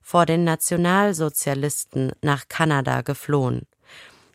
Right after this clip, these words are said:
Damals hat sie den Schmuck in einem Koffer mitgenommen. Unter den Schmuckstücken ist auch ein großer Diamant.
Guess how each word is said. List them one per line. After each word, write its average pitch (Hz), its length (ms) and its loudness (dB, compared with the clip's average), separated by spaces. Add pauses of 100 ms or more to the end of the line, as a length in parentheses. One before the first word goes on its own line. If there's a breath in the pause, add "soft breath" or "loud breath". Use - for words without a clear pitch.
(100)
Damals 156 640 6
hat 156 240 -2
sie 156 140 -2
den 139 200 0
Schmuck - 480 0
in 160 180 2
einem 139 380 0
Koffer 151 360 0
mitgenommen. 123 840 -2 (1200 loud breath)
Unter 226 320 6
den 202 200 4
Schmuckstücken - 1040 0
ist - 280 -8
auch 165 220 2
ein 147 240 -2
großer 156 480 -4
Diamant. 165 760 0